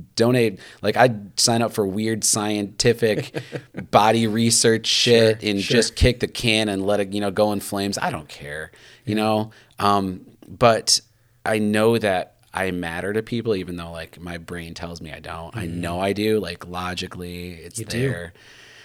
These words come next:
Speaker 1: I know. I
Speaker 2: <laughs> I'm just being another person to say
Speaker 1: I
Speaker 2: it.
Speaker 1: know.
Speaker 2: That's all I'm
Speaker 1: I,
Speaker 2: doing.
Speaker 1: I, I don't believe it,
Speaker 2: Mm.
Speaker 1: but I,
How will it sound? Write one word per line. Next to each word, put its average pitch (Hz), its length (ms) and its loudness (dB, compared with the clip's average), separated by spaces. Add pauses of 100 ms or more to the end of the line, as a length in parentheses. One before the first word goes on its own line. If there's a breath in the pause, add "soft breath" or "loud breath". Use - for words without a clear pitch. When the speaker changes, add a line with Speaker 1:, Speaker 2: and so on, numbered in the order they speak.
(240 loud breath)
Speaker 1:
I 117 180 8
know. 120 640 12
I 107 300 4 (240 loud breath)
Speaker 2:
<laughs> - 240 -8
I'm 143 100 0
just 208 220 0
being 226 160 8
another 175 240 4
person 160 340 4
to 185 60 0
say 110 80 4
Speaker 1:
I 113 200 8
Speaker 2:
it. 127 80 8
Speaker 1:
know. 131 160 6
Speaker 2:
That's 117 140 8
all 135 220 6
I'm 160 60 8
Speaker 1:
I, - 60 8
Speaker 2:
doing. 160 300 6
Speaker 1:
I, 107 180 4 (160)
I 110 180 6
don't 117 300 4
believe 127 360 4
it, 85 240 -2
Speaker 2:
Mm. 120 160 -2
Speaker 1:
but 101 500 4
I, 95 640 -6